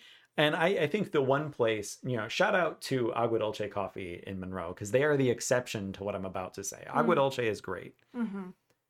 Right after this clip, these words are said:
Speaker 1: In general, Monroe coffee is terrible. Agua Dulce is the only bright spot
Speaker 2: Monroe
Speaker 1: in
Speaker 2: is
Speaker 1: that
Speaker 2: all
Speaker 1: coffee
Speaker 2: about
Speaker 1: scene.
Speaker 2: first and second wave coffee.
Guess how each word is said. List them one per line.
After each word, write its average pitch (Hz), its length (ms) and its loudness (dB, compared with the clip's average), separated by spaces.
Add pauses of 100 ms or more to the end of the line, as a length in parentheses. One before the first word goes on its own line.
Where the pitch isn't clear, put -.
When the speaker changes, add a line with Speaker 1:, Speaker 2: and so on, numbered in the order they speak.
(320)
Speaker 1:
In 269 260 -2
general, 120 580 0
Monroe 117 360 0
coffee 107 320 -2
is 90 100 -6
terrible. 85 400 -6
Agua 135 280 2
Dulce 120 240 2
is 104 220 -2
the 110 140 -2
only 98 680 -2 (500)
bright 104 320 -2
spot - 420 -6
Speaker 2:
Monroe 254 680 0
Speaker 1:
in 151 80 2
Speaker 2:
is 117 80 0
Speaker 1:
that 110 100 2
Speaker 2:
all 247 220 4
Speaker 1:
coffee 254 40 4 (100)
Speaker 2:
about 208 240 2
Speaker 1:
scene. 233 120 -14
Speaker 2:
first 254 380 -2
and 214 180 -6
second 226 380 -8
wave 196 260 -8
coffee. - 580 -10